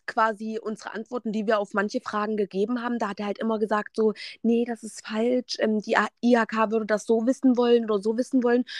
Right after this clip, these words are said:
Und das hat uns halt alle einfach mega verunsichert, weißt du, weil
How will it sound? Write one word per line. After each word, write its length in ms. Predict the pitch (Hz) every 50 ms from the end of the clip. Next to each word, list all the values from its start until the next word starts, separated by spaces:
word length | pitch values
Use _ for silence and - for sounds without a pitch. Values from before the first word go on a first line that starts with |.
| - - -
Und 100 | - 208
das 160 | 185 - -
hat 160 | - 233 -
uns 200 | 320 320 - -
halt 140 | 202 196 - -
alle 200 | 190 208 269 294
einfach 400 | 170 175 185 202 - 202 - -
mega 320 | 202 208 220 240 294 302 294 -
verunsichert, 640 | 254 233 175 214 247 269 262 277 - - 208 190 -
weißt 280 | - 175 180 196 - -
du, 80 | 233
weil 240 | 214 196 190 190 190